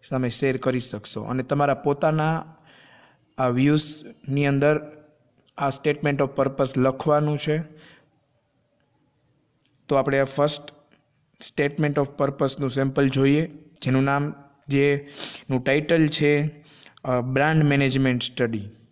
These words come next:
બ્રાન્ડ મેનેજમેન્ટ સ્ટડી એક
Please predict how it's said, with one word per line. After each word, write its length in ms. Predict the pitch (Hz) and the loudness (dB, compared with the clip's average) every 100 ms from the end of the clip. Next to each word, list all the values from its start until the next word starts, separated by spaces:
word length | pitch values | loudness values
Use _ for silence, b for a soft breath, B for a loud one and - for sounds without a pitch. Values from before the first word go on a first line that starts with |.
| _ _ _ _ _ _ _ _ _ B B B B | _ _ _ _ _ _ _ _ _ B B B B
બ્રાન્ડ 280 | 139 156 190 | 2 4 4
મેનેજમેન્ટ 480 | 190 190 180 190 185 | 4 4 2 2 0
સ્ટડી 600 | - 180 180 180 - - _ _ _ | 0 0 2 0 -4 -12 _ _ _
એક 480 | 156 151 151 - - | 0 2 0 -6 -20